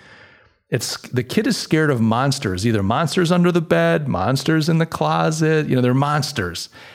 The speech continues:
And so what the kid does is that the kid pulls the covers over her head. And somehow pulling the covers over this little kid's head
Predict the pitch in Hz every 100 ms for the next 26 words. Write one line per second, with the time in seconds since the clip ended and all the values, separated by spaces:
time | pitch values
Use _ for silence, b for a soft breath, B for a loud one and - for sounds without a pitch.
0 | B B - 139 156 127 180 226 269 -
1 | 240 226 190 165 175 113 95 110 - -
2 | b b b b _ 147 135 139 - -
3 | 127 - 208 - - 180 208 226 220 208
4 | - - 180 160 120 110 113 - 123 139
5 | 127 139 139 139 - b b b b b
6 | _ _ _ 139 127 139 120 85 - _
7 | _ _ _ _ _ _ _ _ _ _
8 | _ _ _ _ _ 123 113 - 262 349
9 | 165 113 95 - 208 330 320 - - 202
10 | 170 143 151 143 151 147 156 165 - 165
11 | 156 156 143 104 -